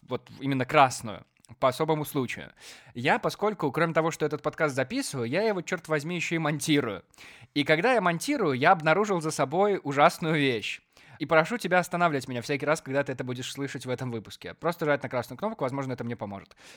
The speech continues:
Значит, я делаю две вещи. Я постоянно говорю что-то про Бога.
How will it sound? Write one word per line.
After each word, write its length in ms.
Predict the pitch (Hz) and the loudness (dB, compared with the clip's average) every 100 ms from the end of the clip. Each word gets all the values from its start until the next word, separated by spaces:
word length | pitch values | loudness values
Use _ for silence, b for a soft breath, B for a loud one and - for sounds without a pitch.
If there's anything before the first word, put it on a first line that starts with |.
| B | B
Значит, 260 | 135 139 143 | -6 -6 2
я 160 | 190 | 2
делаю 320 | 208 208 202 143 | 4 4 4 2
две 240 | 147 175 | 2 4
вещи. 520 | 160 131 107 - - - _ _ b b | 4 2 0 -6 -10 -20 _ _ b b
Я 200 | 127 190 | 4 4
постоянно 640 | 202 - 160 156 185 180 | 4 -2 0 4 4 4
говорю 320 | 147 143 143 165 | 2 2 2 0
что-то 300 | - 147 151 | -2 -4 -4
про 180 | 135 | -4
Бога. 480 | 113 143 175 131 92 | -2 0 0 -2 -8